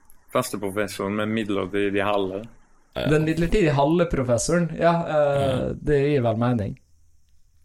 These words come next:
Speaker 3: Ja.
Speaker 2: Ja, fordi nå er vi jo, altså, strengt tatt så er vi
Speaker 3: Nå
Speaker 2: også
Speaker 3: dere ikke
Speaker 2: to og et halvt
Speaker 3: catcher.
Speaker 2: fast medlem.
Speaker 3: Ja, det er jo sant.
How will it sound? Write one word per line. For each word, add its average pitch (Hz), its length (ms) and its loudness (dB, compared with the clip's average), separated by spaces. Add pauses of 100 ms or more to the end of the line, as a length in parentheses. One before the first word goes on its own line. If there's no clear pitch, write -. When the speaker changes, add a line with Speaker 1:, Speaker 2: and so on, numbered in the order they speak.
(260)
Speaker 3:
Ja. 131 120 2 (480)
Speaker 2:
Ja, 117 120 2
fordi 117 300 0
nå 117 80 2
er 117 240 4
vi 104 80 4
jo, 95 140 2 (420)
altså, 104 320 2
strengt 98 420 -2
tatt 101 160 2
så 170 120 6
er - 20 4
vi 156 80 4
Speaker 3:
Nå 113 60 4
Speaker 2:
også 156 100 6
Speaker 3:
dere 160 60 4
ikke - 80 2
Speaker 2:
to - 20 2
og 117 80 4
et 143 60 6
halvt - 180 2
Speaker 3:
catcher. - 220 4
Speaker 2:
fast 123 300 -2
medlem. 87 440 2 (1500)
Speaker 3:
Ja, 170 300 2
det 151 160 4
er 143 160 4
jo - 60 6
sant. - 560 6